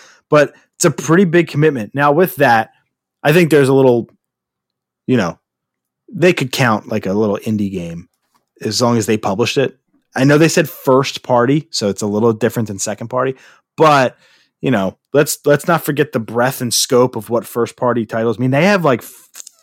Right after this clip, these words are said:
twenty-four studios they've acquired now. Like, they got people pumping out shit.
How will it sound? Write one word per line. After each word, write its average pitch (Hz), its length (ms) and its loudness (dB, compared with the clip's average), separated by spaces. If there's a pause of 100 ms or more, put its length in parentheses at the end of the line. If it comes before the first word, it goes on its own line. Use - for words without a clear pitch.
(140)
twenty-four 131 1080 0
studios 139 560 0
they've 147 180 0
acquired 151 400 -2
now. 147 160 -4
Like, 123 160 -8
they 160 100 -4
got 151 260 0
people 127 340 -6
pumping 135 340 -2
out 120 200 -2
shit. - 340 -4